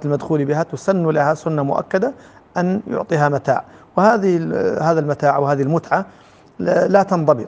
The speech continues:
وإنما على حسب حال الإنسان. "ومتعوهن على الموسع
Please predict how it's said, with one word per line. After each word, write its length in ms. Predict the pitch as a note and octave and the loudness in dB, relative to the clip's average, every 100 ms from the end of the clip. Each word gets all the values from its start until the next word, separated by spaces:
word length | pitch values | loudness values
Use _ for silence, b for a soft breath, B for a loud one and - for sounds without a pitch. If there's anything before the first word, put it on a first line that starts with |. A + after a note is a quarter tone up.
| - | -10
وإنما 320 | D3 C#3 C#3+ D3+ | -8 -4 -2 0
على 220 | D3 D3+ | 0 -2
حسب 280 | - D3+ C#3+ | -4 -6 -4
حال 280 | - D3+ | 0 0
الإنسان. 520 | C3+ B2+ B2+ D3 B2+ A2+ - - _ - | 0 -4 -4 -2 -2 -2 -14 -20 _ -8
"ومتعوهن 720 | C#3 D3 - C#3 D#3+ D#3 D3+ | -4 -4 -4 0 2 2 0
على 240 | B2 C#3+ | 2 2
الموسع 600 | C#3 D3 D#3+ - D3+ C#3 | 2 0 0 -2 -2 -2